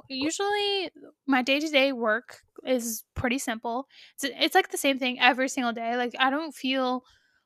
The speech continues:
like anything is different or, like, stress-, well, no, that's not true. I almost said it, not stressful. It is, there's some points where I literally wanna shoot myself in the leg at work, but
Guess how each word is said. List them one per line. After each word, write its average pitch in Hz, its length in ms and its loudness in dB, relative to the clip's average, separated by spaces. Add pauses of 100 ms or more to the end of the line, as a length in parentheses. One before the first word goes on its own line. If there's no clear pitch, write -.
(140)
like 233 320 0
anything 247 360 -2
is - 240 -8 (560)
different 285 720 2
or, 247 260 0
like, 233 180 -8
stress-, - 640 -2
well, 311 180 0
no, 240 220 -2
that's 233 180 -10
not 233 100 -8
true. - 240 -12 (160)
I 262 100 6
almost 277 240 8
said 233 160 8
it, 247 260 0
not 240 240 6
stressful. 233 340 0
It 294 160 0
is, 285 220 -2 (300)
there's 262 380 2
some 262 200 6
points 240 300 4
where 233 100 4
I 220 100 4
literally 233 240 4
wanna 226 200 -2
shoot - 140 -12
myself 220 240 -6
in 220 140 -6
the 220 60 -6
leg 233 280 -4 (400)
at 247 140 8
work, 226 200 -4 (180)
but 269 300 10